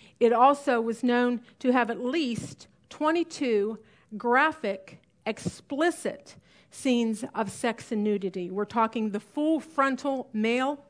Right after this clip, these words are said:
nudity and female nudity for the purpose of sex as opposed to humor or, you know, a, a, a Holocaust scene or something like that. <clears throat> This was not some little porn movie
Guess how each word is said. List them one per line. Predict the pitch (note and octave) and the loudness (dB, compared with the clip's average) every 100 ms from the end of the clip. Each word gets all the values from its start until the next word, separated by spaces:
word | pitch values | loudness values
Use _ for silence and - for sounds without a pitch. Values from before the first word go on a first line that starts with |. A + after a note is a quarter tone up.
| - | -6
nudity | C4 C4+ C4 C#4 | -4 -2 -4 -4
and | - C4+ | -4 -6
female | - A#3+ A3 G#3 | -4 -4 -4 -2
nudity | G#3 G#3 A3 A#3 - - - | -4 -4 -6 -10 -16 -20 -20
for | _ C4+ B3 | _ 4 4
the | A3+ | 4
purpose | - D#4+ D#4+ D4+ - | 0 0 0 -4 -4
of | G#3 | -4
sex | - - C4 D#4 - - - | -6 -2 0 0 -6 -18 -10
as | - A#3 | -2 -2
opposed | A3+ - A#3+ A#3 A#3 - | -2 -2 0 0 -2 -4
to | A3+ G#3 - - _ | -2 -2 -6 -18 _
humor | - C#4 C4+ C4 B3+ - | -2 2 2 2 2 0
or, | A3 G#3 G3+ G3 - _ _ _ _ _ _ _ _ _ _ - _ | 0 0 -2 -6 -16 _ _ _ _ _ _ _ _ _ _ -20 _
you | G3+ | -6
know, | F#3+ F3 | -4 -6
a, | F3+ | -6
a, | F#3+ F#3 - | -8 -8 -10
a | G3 | -14
Holocaust | - A3+ G#3+ G3 G#3+ F#3 - - | -6 -4 -4 -6 -8 -8 -10 -18
scene | - A3+ G#3 | -10 -6 -4
or | G3 | -6
something | - A3 G3 G3+ | -8 -10 -8 -8
like | G3 F#3+ | -8 -8
that. | F#3+ F3 F#3+ | -6 -6 -6
<clears throat> | - - - - - - D#4+ | -12 -20 -20 -20 -20 -8 2
This | C#4+ C4 C4 | 4 4 0
was | B3+ B3 - - _ | 0 0 -2 -20 _
not | A#3 B3 C4 E4 - - - - _ _ _ _ _ | 2 4 4 2 -2 -14 -16 -20 _ _ _ _ _
some | - - C#4 C#4 | -12 0 0 2
little | C#4 A#3 | -2 -2
porn | - D4+ C4+ B3 | -6 -4 -2 -2
movie | G#3 G#3 - | -4 -6 -10